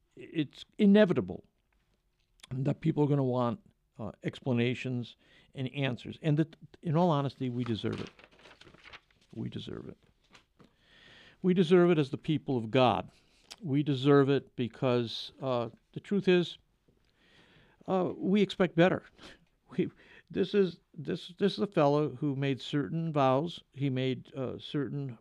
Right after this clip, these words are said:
professional commitments, and apparently he was living in direct violation as he was going about claiming that he was doing investigative work, uh, in this area. So let me just stop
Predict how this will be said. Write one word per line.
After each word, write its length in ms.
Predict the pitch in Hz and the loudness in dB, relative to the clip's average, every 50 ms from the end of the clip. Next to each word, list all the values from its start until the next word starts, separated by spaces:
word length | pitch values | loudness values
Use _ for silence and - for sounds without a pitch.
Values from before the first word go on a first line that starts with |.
| _ | _
professional 500 | - - 127 - 147 143 135 - 165 151 | -10 -10 -4 0 0 0 0 -2 -6 -6
commitments, 680 | - - 135 127 127 104 - - 127 139 147 - - - _ _ _ _ _ _ _ _ | -6 -6 -6 -4 -4 -6 -6 -8 -10 -10 -10 -14 -18 -20 _ _ _ _ _ _ _ _
and 360 | 147 131 131 131 131 131 - - | -4 -2 0 0 -2 -4 -6 -10
apparently 540 | - 113 - - 147 143 139 139 156 151 139 | -14 -16 -10 -4 -4 -4 -2 -4 -6 -8 -8
he 100 | 123 135 | -6 -6
was 140 | 131 120 117 | -8 -8 -2
living 260 | 120 131 127 127 135 | -2 -2 -2 0 -2
in 100 | 127 113 | -4 -4
direct 300 | 101 113 120 127 127 - | -2 -2 -2 -2 -2 -2
violation 720 | - 135 127 123 123 120 127 131 139 131 - 87 - - - _ _ _ _ _ - - - _ _ - - _ _ _ _ _ _ | -2 -2 0 0 0 0 0 -2 -2 -4 -8 -10 -12 -12 -14 _ _ _ _ _ -20 -20 -20 _ _ -20 -20 _ _ _ _ _ _
as 320 | 170 170 196 214 214 190 - | 6 8 8 8 6 2 -2
he 180 | - - 160 | -2 -2 -2
was 160 | 147 135 139 120 | 0 0 -4 -4
going 380 | - - 147 135 135 131 120 | 0 2 2 4 4 2 0
about 420 | 120 104 - 151 135 127 - - _ | -2 -2 0 2 2 2 0 -2 _
claiming 640 | - - 156 175 190 185 127 92 - 67 139 131 - _ _ _ _ _ _ _ - _ | -6 -4 0 0 2 0 0 -2 -6 -8 -12 -12 -14 _ _ _ _ _ _ _ -20 _
that 180 | - 117 113 110 | -8 -6 -6 -6
he 100 | 110 135 | -6 -8
was 180 | 127 123 123 123 | -8 -8 -8 -8
doing 260 | - 131 127 123 120 | -6 -6 -4 -2 -4
investigative 680 | 120 110 123 123 117 - - 127 127 127 123 117 107 | -4 -4 -4 -6 -6 -6 -12 -6 -4 -4 -4 -4 -6
work, 480 | 117 131 147 180 165 - 98 - _ - - - _ - - _ 113 | -8 -6 -4 -4 -4 -6 -8 -12 _ -20 -20 -20 _ -20 -20 _ -12
uh, 240 | 113 117 113 90 92 110 - _ _ _ _ | -12 -10 -10 -12 -14 -16 -20 _ _ _ _
in 140 | - 127 117 | -10 -8 -8
this 240 | 117 113 - - 117 | -8 -10 -8 -8 -6
area. 340 | 110 90 62 - 76 76 - _ _ _ _ _ _ _ _ _ _ _ _ _ _ _ _ _ _ _ | -6 -6 -8 -10 -14 -16 -18 _ _ _ _ _ _ _ _ _ _ _ _ _ _ _ _ _ _ _
So 140 | - - 226 | -2 -2 0
let 180 | 220 240 285 | 2 2 2
me 220 | 311 349 339 262 196 - - - | 4 4 2 2 0 -4 -6 0
just 240 | - 226 - - | 0 0 0 -2
stop 640 | - - - - 185 151 143 143 156 - - - - | -10 -6 0 2 4 6 6 4 2 0 -6 -18 -20